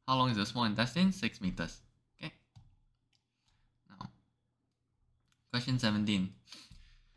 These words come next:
The image shows a cross-section of part of a leaf. Which label structure is the xylem? Okay. So, let's see. A is palisade mesophyll.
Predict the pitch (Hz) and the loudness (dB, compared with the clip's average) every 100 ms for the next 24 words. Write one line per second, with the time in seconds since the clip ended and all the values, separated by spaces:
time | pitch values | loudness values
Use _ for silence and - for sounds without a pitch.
0 | - 143 156 185 185 139 135 113 123 123 | -8 0 6 8 8 4 4 4 4 4
1 | 110 - 110 - - 113 104 104 104 123 | 0 0 -4 -4 0 2 2 0 2 2
2 | 123 - - _ _ _ _ - 151 156 | 0 -6 -20 _ _ _ _ -4 -2 0
3 | 123 123 131 127 120 120 120 113 98 98 | 2 4 4 4 2 2 0 2 2 -2
4 | - 98 101 104 110 90 90 - _ _ | -2 0 4 4 4 0 -4 -14 _ _
5 | - 95 135 - _ _ _ _ _ _ | -4 -2 -2 -4 _ _ _ _ _ _
6 | _ - 104 101 101 - - _ _ _ | _ -8 -4 -2 -2 -6 -20 _ _ _
7 | _ _ _ _ _ _ _ - - - | _ _ _ _ _ _ _ -20 -16 -12
8 | 87 110 123 - 160 170 - 110 139 - | -12 -12 -2 4 8 8 8 6 6 0
9 | - - _ _ - _ _ _ 104 101 | -10 -16 _ _ -20 _ _ _ 0 2
10 | 107 117 101 92 92 98 110 117 | 2 2 2 2 0 -4 -4 -4